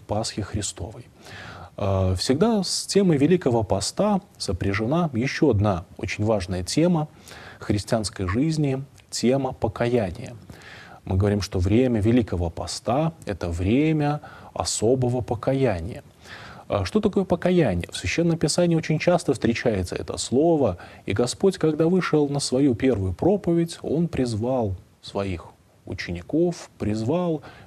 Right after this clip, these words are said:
людей, которые пришли Его слушать, к покаянию. Он сказал: «Покайтесь, ибо приблизилось Царство Небесное». Так вот, этот термин, который употребляется столь часто в Священном Писании и употребляется столь часто в с-, в богословии,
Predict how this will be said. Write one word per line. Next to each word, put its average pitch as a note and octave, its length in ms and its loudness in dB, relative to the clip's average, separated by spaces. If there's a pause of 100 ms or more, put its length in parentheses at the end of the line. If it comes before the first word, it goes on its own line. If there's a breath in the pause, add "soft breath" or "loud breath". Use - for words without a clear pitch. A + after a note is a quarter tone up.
(100)
людей, G#2 520 2
которые B2 500 -2
пришли A#2 420 -4
Его F2+ 180 -2
слушать, E3 600 -2 (800 loud breath)
к - 120 -14
покаянию. A2 640 -2
Он F#2+ 40 -14
сказал: - 240 -12
«Покайтесь, F3+ 760 -2 (260)
ибо G2 240 2
приблизилось D3 760 0 (100)
Царство G#2+ 520 -4 (120)
Небесное». G#2 640 -4 (480 loud breath)
Так G#2+ 140 -4
вот, G#3+ 160 2
этот F3+ 240 0
термин, F#3 400 4
который G2 300 -2
употребляется A2+ 720 0
столь A2 240 -2
часто A#2 360 -4
в F2+ 60 -6
Священном F#2+ 520 -4
Писании D3 720 0 (280 loud breath)
и A#2 80 -2
употребляется C3+ 720 2
столь B2+ 280 -4
часто D#3+ 380 0
в A2+ 60 -6
с-, - 140 -12
в G2 240 -2
богословии, A2+ 840 2